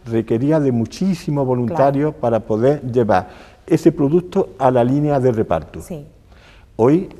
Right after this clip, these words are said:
Speaker 1: con este sistema, no, porque compramos y nos viene clasificado, paletizado y viene directamente para, para
Speaker 2: Sí.
Speaker 1: poder repartirlo. No tiene el trabajo previo de clasificación, ¿eh? Entonces, claro,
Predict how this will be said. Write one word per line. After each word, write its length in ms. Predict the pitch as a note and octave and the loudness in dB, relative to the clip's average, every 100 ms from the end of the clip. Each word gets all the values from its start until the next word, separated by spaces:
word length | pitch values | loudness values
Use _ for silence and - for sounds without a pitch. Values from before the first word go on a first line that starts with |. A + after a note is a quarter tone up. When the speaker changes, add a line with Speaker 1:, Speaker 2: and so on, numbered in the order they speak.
| - | -14
Speaker 1:
con 200 | - G2+ | -4 -4
este 180 | G#2+ B2 | -2 -4
sistema, 380 | B2+ - C#3 D3+ | -4 -4 -4 -2
no, 160 | G3 - - | -6 -10 -12
porque 300 | G#2+ - D3 C#3 - - | -10 -4 -6 -6 -20 -10
compramos 580 | - F#2+ - D3+ E3 F#3 - | -6 -4 -2 0 0 -4 -2
y 80 | B2 | 0
nos 160 | A2+ | 0
viene 320 | B2 C#3+ F2+ - - - | 0 0 -2 -8 -20 -10
clasificado, 920 | - A#2 A2 E3+ F#3 F#3 G3+ F#3+ F#3+ | 0 2 2 -2 -2 -2 2 2 0
paletizado 960 | F#3+ - B2+ D#3+ F3+ F#3 - F#3 F3+ F#3+ - - - | -2 2 6 6 4 2 0 0 2 -2 -6 -20 -14
y 140 | - C3 | -2 2
viene 220 | D#3+ D#3 | 4 4
directamente 680 | C3 D3+ F#3+ F#3 F#3 F#3+ F3 | 4 4 4 2 0 2 2
para, 220 | F3 D#3 C#3+ | 2 2 0
para 360 | D3 - C#3 | -6 0 0
Speaker 2:
Sí. 40 | B2 | 2
Speaker 1:
poder 220 | C3+ C#3 | 2 2
repartirlo. 680 | C3 A#2+ G2 F#2 D#2 D#2 - - - | 0 -2 -4 -8 -10 -10 -14 -20 -12
No 220 | B2 C3 | -2 0
tiene 180 | C#3 D#3 | 2 0
el 120 | D3+ | 0
trabajo 420 | D#3 B2+ C#3 C#3 B2+ | 0 0 0 0 -2
previo 360 | B2+ C3+ C3 B2+ | 2 2 2 0
de 140 | A#2+ | 0
clasificación, 760 | A#2 G#2+ G2+ G#2 - - E2 F#2 - - - - - - | -4 -4 -6 -6 -8 -8 -12 -14 -20 -20 -20 -20 -16 -6
¿eh? 280 | G2+ C#3 - - - | -2 -4 -6 -18 -10
Entonces, 340 | G2+ G#2+ B2+ | -2 0 0
claro, 500 | - C3+ A2 - - | 4 2 2 -8 -20